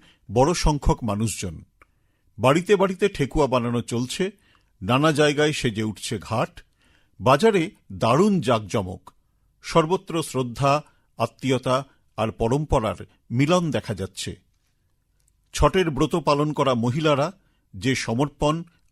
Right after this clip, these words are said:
আর নিষ্ঠার সঙ্গে এই পর্বের জন্য প্রস্তুতি নেন, তা নিঃসন্দেহে অত্যন্ত প্রেরণাদায়ক। বন্ধুরা, ছটের মহাপর্ব সংস্কৃতি, প্রকৃতি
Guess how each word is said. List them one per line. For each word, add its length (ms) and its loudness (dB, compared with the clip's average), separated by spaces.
আর 200 2
নিষ্ঠার 420 -2
সঙ্গে 380 -2
এই 140 0
পর্বের 440 0
জন্য 280 -4
প্রস্তুতি 520 -4
নেন, 200 -4
তা 100 6
নিঃসন্দেহে 760 -2
অত্যন্ত 500 -2
প্রেরণাদায়ক। 840 -4
বন্ধুরা, 460 2
ছটের 420 6
মহাপর্ব 760 0
সংস্কৃতি, 680 0
প্রকৃতি 520 0